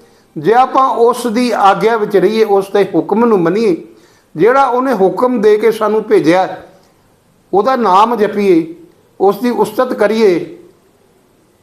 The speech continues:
ਉਹ ਸਾਡੀਆਂ ਲੋੜਾਂ ਆਪ ਹੀ ਪੂਰੀਆਂ ਕਰਦਾ ਹੈ। ਸੋ ਗੁਰੂ ਸਾਰੇ ਖਾਲਸਾ ਜੀ, ਦਾਸ ਦਾ ਅੱਜ ਦੀਆਂ ਜੋ ਗੱਲਾਂ ਆਪ ਜੀ ਦੇ ਨਾਲ ਕੀਤੀਆਂ, ਇਹ ਕਰਨ ਦਾ ਇਹੋ ਹੀ ਸਿਰਫ ਮਕਸਦ ਹੈ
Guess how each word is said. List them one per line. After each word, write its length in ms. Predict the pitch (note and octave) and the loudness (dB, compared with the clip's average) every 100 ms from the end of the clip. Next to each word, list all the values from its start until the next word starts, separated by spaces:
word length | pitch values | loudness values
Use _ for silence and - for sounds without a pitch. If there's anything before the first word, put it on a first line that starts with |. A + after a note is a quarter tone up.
| _ G#3+ | _ -2
ਉਹ 140 | A3+ | -2
ਸਾਡੀਆਂ 520 | A3 - F3+ F3 G3 | -2 -2 0 2 2
ਲੋੜਾਂ 260 | G3 E3+ F#3 | 2 2 2
ਆਪ 240 | F#3 E3 | 0 -2
ਹੀ 60 | F#3 | -4
ਪੂਰੀਆਂ 380 | D#3 D3 D#3 C#3 | -6 -4 -4 -6
ਕਰਦਾ 300 | G2+ - - | -12 -20 -20
ਹੈ। 140 | - _ _ _ _ _ _ _ _ _ _ _ - _ _ _ _ _ _ _ | -20 _ _ _ _ _ _ _ _ _ _ _ -20 _ _ _ _ _ _ _
ਸੋ 240 | - G#3+ | -4 -2
ਗੁਰੂ 220 | G3 F#3+ G#3+ | 2 2 0
ਸਾਰੇ 320 | G#3 F3 F3+ | 0 -2 -2
ਖਾਲਸਾ 440 | - E3 D#3 F#3 | -4 -4 -2 -2
ਜੀ, 280 | E3 F#3 F#3 - _ _ _ _ _ _ _ C#3 | -2 -4 -8 -16 _ _ _ _ _ _ _ -6
ਦਾਸ 360 | D#3 F#3 G#3 - | 0 0 0 -2
ਦਾ 300 | G#3 F3 F3+ | -2 0 -2
ਅੱਜ 140 | E3+ | -2
ਦੀਆਂ 260 | E3+ F3+ E3 | -2 0 2
ਜੋ 180 | D#3+ | 0
ਗੱਲਾਂ 420 | D#3 - D#3 D#3 E3 | -2 -2 -2 0 0
ਆਪ 280 | D3 C#3+ | -2 -2
ਜੀ 80 | C#3 | -4
ਦੇ 100 | D3 | -4
ਨਾਲ 200 | D3 C#3 | -2 -2
ਕੀਤੀਆਂ, 460 | C#3+ C#3+ C#3+ D3+ C#3 C3+ - _ _ _ _ _ _ _ _ _ _ _ _ G#3+ | -4 -10 -4 -2 -2 -8 -20 _ _ _ _ _ _ _ _ _ _ _ _ 0
ਇਹ 160 | B3 | 0
ਕਰਨ 280 | - G#3 F#3+ | 0 -2 0
ਦਾ 140 | F#3 | 0
ਇਹੋ 280 | F#3 F3+ F3 | 2 0 2
ਹੀ 80 | G#3+ | 0
ਸਿਰਫ 380 | G#3 - G#3+ F3+ | 0 -4 -4 -2
ਮਕਸਦ 400 | E3+ - F3 D#3+ | -4 -4 -4 2
ਹੈ 360 | C#3+ C#3 - | 2 0 -6